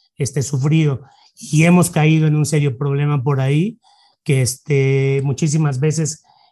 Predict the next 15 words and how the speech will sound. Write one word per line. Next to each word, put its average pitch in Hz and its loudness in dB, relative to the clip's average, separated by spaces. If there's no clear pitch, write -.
esos, 160 -2
ese, 180 -2
esa 160 0
falta 160 -2
de 156 0
establecer 135 -2
límites 160 2
se - -2
ha - 4
vuelto 156 4
en 151 4
un 147 2
verdadero 143 0
libertinaje 135 -2
para, 120 -4